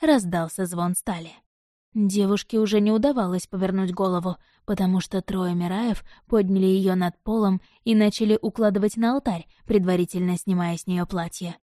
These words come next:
Это уже совершенно никуда не годилось. Но все попытки вырваться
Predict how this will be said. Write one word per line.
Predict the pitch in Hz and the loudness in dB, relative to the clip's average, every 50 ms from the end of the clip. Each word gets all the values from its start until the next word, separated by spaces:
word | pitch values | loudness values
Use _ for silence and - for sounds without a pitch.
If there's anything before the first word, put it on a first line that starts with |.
| _ _ _ _ _ _ _ - | _ _ _ _ _ _ _ -6
Это | - 180 175 - - 190 | -4 -4 -4 -2 -2 0
уже | 190 190 185 196 196 | 0 2 2 0 -2
совершенно | - - 240 247 294 294 - - 208 180 175 175 175 | -2 0 2 2 2 0 0 -4 -2 -2 0 0 0
никуда | 175 175 - 196 175 180 | -2 -2 -2 -4 -4 -2
не | 170 175 | -2 -2
годилось. | 175 180 180 165 175 170 170 180 175 - - _ _ _ _ _ _ _ _ _ _ _ | -2 -2 -2 -2 -4 -4 -4 -6 -8 -10 -14 _ _ _ _ _ _ _ _ _ _ _
Но | - 233 240 247 | -2 2 2 2
все | 233 - - 294 | 2 0 -4 -2
попытки | - 277 254 - 247 - - - 214 | -2 -2 -2 -2 -4 -6 -2 -2 -2
вырваться | 190 185 202 226 226 247 247 - - - 254 | 0 2 0 0 2 0 -2 -4 -2 -4 -4